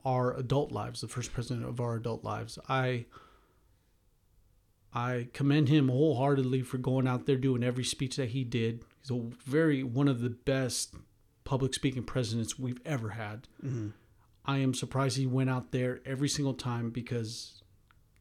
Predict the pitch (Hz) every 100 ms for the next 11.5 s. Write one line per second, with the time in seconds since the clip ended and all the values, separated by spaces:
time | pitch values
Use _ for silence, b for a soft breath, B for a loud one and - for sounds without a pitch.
0 | _ 127 113 208 220 - 220 226 190 160
1 | 156 165 170 160 170 143 - 170 170 185
2 | 190 170 - 127 127 113 143 135 - 131
3 | 160 175 - - b b b b b b
4 | b _ 127 143 135 147 117 127 113 113
5 | _ _ - 151 147 139 143 - 143 131
6 | 135 - 127 135 120 117 131 165 135 120
7 | 113 107 - 131 - 127 113 107 - -
8 | b b b b b b - 127 117 143
9 | 143 151 135 135 123 123 123 123 127 -
10 | 135 120 - - - 117 123 131 131 135
11 | 127 123 123 117